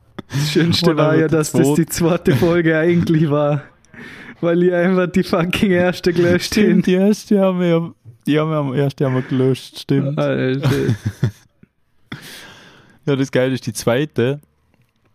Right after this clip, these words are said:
Speaker 2: die zweite Folge <laughs> ist um zehn nach zwei rausgekommen. <laughs> Am gleichen Tag.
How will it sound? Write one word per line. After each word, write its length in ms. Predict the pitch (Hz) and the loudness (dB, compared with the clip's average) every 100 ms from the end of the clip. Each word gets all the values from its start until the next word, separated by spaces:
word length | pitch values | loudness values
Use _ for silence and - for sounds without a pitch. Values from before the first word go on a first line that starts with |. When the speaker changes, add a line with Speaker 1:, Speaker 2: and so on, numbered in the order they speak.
| - - | -20 -20
Speaker 2:
die 60 | - | -4
zweite 400 | 117 123 127 120 | -2 -2 -2 -4
Folge 400 | 101 95 101 98 107 113 92 123 95 | -2 -2 -2 -4 -4 -4 -4 -4 -6
<laughs> 540 | - - - - - - | -8 -20 -20 -20 -14 -6
ist 160 | 143 | -6
um 100 | 131 | -6
zehn 220 | - 147 | -2 -2
nach 160 | 143 110 | -2 -6
zwei 180 | - 143 | -4 -2
rausgekommen. 720 | 143 127 - 120 - 123 110 - - - - | 0 -2 -4 -6 -4 -4 -4 -6 -10 -10 -2
<laughs> 220 | 127 - | -2 -2
Am 100 | 139 | -6
gleichen 440 | 131 123 123 113 - | 0 0 0 -4 -2
Tag. 420 | 113 104 - - | -2 -2 -8 -18